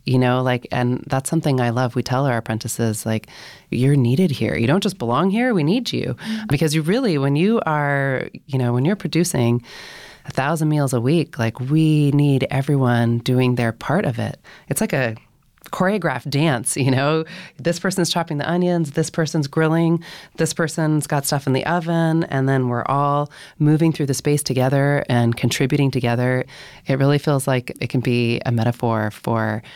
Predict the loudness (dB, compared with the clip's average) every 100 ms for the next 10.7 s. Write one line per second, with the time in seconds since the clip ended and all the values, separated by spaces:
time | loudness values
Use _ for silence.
0 | -20 -10 -4 -2 -4 -6 -6 -2 0 0
1 | 0 -4 -6 -10 -2 0 0 -2 -2 -4
2 | -6 -8 _ -2 0 0 0 -2 -2 -2
3 | -2 0 0 2 2 2 0 -2 -2 -2
4 | -4 -4 -4 -2 -2 -2 -6 -12 -20 -20
5 | _ _ _ _ -2 2 4 4 4 2
6 | 0 0 0 -2 -2 0 -2 -2 -4 -2
7 | 0 0 -2 -4 -6 -8 -14 _ -4 -2
8 | -2 -2 0 -2 -2 -6 -6 -6 -2 -2
9 | -2 -2 0 2 2 0 -2 -4 -2 0
10 | 0 0 -2 -4 -8 -10